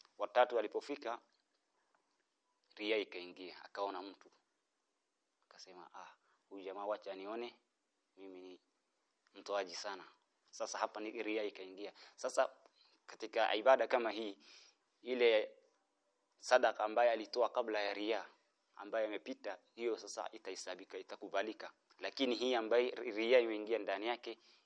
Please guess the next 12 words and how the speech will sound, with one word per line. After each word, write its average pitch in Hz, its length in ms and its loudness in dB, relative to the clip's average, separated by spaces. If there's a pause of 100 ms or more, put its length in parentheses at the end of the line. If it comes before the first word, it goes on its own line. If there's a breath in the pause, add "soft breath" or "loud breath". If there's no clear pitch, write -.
ndio 90 140 -8
inakuwa 95 400 -8 (840)
inaharibika. 95 600 -8 (300 soft breath)
Kwa 113 120 0
hivyo 117 180 4
riya, 117 360 8 (380)
shirki 127 400 0
ambayo 113 260 8
ni 110 100 0
ndogo 110 320 6
kama 117 220 2
hii, 147 240 0